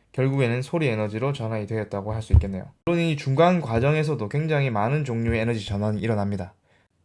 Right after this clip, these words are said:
자, 예를 들면 말을 하기 위해서는 성대가 떨린다, 그죠? 그럼 떨리면 그것도 운동 에너지라고 이야기를 할 수 있을 거고요. 그렇기 때문에 여기서 중요한 점은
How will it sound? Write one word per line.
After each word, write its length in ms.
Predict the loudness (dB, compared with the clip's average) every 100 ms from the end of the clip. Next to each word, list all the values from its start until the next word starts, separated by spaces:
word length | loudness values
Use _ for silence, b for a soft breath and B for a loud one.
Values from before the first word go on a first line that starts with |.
| _
자, 120 | 0
예를 140 | 2 2
들면 280 | 2 2 4
말을 260 | 4 4
하기 280 | 4 2 0
위해서는 340 | 0 0 -4
성대가 480 | -4 -4 -2 -2 -2
떨린다, 480 | -2 0 0 0 -2
그죠? 280 | -4 -8 -16 -12
그럼 120 | -6
떨리면 560 | -2 0 0 0 -2 -6
그것도 320 | -8 -6 -4
운동 320 | -2 0 2
에너지라고 440 | 0 -2 -4 -4 -4
이야기를 240 | -4 -6
할 80 | -10
수 120 | -10
있을 160 | -16 -14
거고요. 260 | -14 -12 -16 -20 _ _ _ _ _
그렇기 200 | -8 -6
때문에 260 | 0 4 6
여기서 260 | 6 4 0
중요한 320 | -2 0 2
점은 440 | 0 0 -2 -6